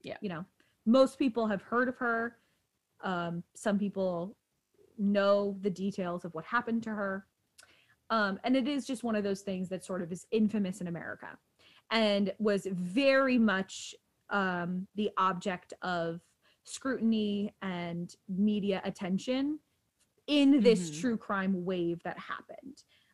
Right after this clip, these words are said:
Speaker 2: Um, in the past couple of years, there have been several documentaries about JonBenét Ramsey. Netflix had their movie Casting JonBenét, which was sort of an interesting true crime documentary, but, like, not tr-, not a documentary sort of thing,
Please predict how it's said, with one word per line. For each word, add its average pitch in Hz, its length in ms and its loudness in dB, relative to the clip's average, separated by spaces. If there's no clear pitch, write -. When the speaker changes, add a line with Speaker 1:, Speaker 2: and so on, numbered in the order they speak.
Speaker 2:
Um, 175 420 -4
in 214 100 4
the 208 60 2
past 202 300 0
couple 196 240 -4
of 190 100 -2
years, 196 280 0
there 180 120 -4
have - 80 -12
been 185 160 -4
several 294 440 2
documentaries 226 1000 0
about 202 460 2
JonBenét 202 480 0
Ramsey. 202 640 -2
Netflix 196 460 -4
had 175 500 -4
their 170 520 -2
movie 185 640 -2
Casting 233 480 2
JonBenét, 208 760 0
which 180 180 -8
was 170 140 -10
sort 165 160 -8
of 165 120 -10
an 165 160 -10
interesting 175 520 -10
true 175 220 -8
crime 170 280 -10
documentary, 160 880 -10
but, - 100 -6
like, 170 160 -6
not 196 540 2
tr-, - 220 -20
not 185 180 0
a 208 60 0
documentary 226 800 0
sort 226 240 -4
of 226 80 -8
thing, 240 400 -4